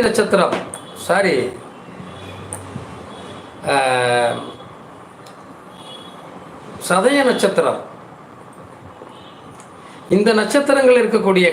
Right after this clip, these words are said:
கிரகங்களுக்கு, ராகுவோட நட்சத்திரத்தில் இருக்கக்கூடிய கிரகங்களுக்கு நீங்கள் சிவன் கோவில்ல அங்கே நடக்கக்கூடிய பூஜைகள்ல அடிக்கடி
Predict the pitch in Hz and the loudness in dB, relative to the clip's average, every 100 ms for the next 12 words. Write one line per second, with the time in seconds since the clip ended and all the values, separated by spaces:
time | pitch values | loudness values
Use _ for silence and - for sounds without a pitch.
0 | 156 151 156 139 131 165 165 - - 147 | 4 4 4 2 2 2 2 0 0 2
1 | 175 190 185 160 160 143 139 135 135 127 | 4 4 4 4 2 2 -2 0 0 2
2 | 127 127 120 117 120 147 - - - - | 2 2 2 -2 -2 -4 -4 -16 -20 -20
3 | - - - - - - - - - - | -20 -20 -20 -20 -20 -20 -20 -20 -20 -20
4 | - - - - 143 143 127 123 120 - | -20 -20 -20 -2 2 4 4 2 2 -8
5 | - - 185 185 214 208 - 147 127 120 | -10 -2 2 4 4 2 2 0 2 0
6 | 113 120 117 98 - - - - - - | 2 2 2 0 -6 -16 -18 -20 -18 -20
7 | - - - - - - - - 147 151 | -20 -20 -20 -20 -20 -18 -18 -10 -4 2
8 | 160 165 208 233 208 180 165 139 160 156 | 2 4 4 4 4 6 4 4 2 4
9 | 135 123 127 120 - - - - - - | 4 2 2 0 -2 -10 -16 -18 -16 -16
10 | - - - 127 170 170 185 | -16 -18 -4 0 0 2 4